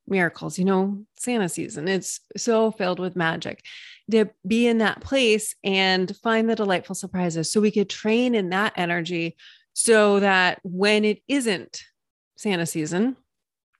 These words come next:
we can still find the delightful surprises. So let me share my delightful surprises from a couple days ago. In one day,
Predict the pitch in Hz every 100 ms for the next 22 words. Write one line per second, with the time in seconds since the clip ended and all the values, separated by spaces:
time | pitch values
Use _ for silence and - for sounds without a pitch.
0 | _ _ - 196 220 202 190 196 - -
1 | - 214 - 170 170 165 170 165 165 -
2 | - 170 180 190 185 185 - - - -
3 | - - _ _ _ _ - 202 196 202
4 | 196 196 196 196 196 180 208 220 147 220
5 | 240 - 226 185 180 175 180 202 190 _
6 | _ _ _ _ _ - 196 190 185 170
7 | 196 - - 170 170 - 175 170 - 185
8 | 220 208 165 160 87 92 208 - _ -
9 | - - - - 202 196 208 214 202 113
10 | 82 175